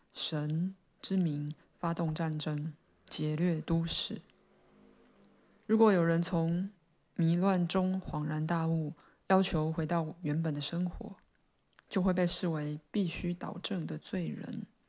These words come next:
得在期限内改错自新，否则会被杀害。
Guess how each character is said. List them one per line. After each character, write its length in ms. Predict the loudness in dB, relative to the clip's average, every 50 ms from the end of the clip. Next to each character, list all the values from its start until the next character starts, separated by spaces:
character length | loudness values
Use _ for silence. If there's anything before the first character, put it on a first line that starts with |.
| _ _ _ _ _ _ _ _ _ _ _ -20 -20 _ -20 _ _ _ _ _ _ _ _ _ _ _ _ _
得 140 | _ 0 2
在 260 | 4 4 4 4 2
期 240 | 0 -2 -2 -2 -2
限 320 | -2 0 0 2 2 2 2
内 340 | 2 2 0 -2 -6 -10 -16 _ _ _ _ _ _ -4
改 180 | -2 -2 -2
错 320 | -2 -2 -2 0 0 -2 -2
自 200 | -4 -4 -4 -4
新， 380 | -4 -4 -6 -4 -4 -4 -6
否 180 | -4 -4 -4 -4
则 240 | -4 -4 -4 -6 -6
会 160 | -4 -6 -4
被 160 | -4 -4 -6
杀 280 | -6 -6 -6 -6 -6 -6
害。 280 | -6 -8 -10 -12 -12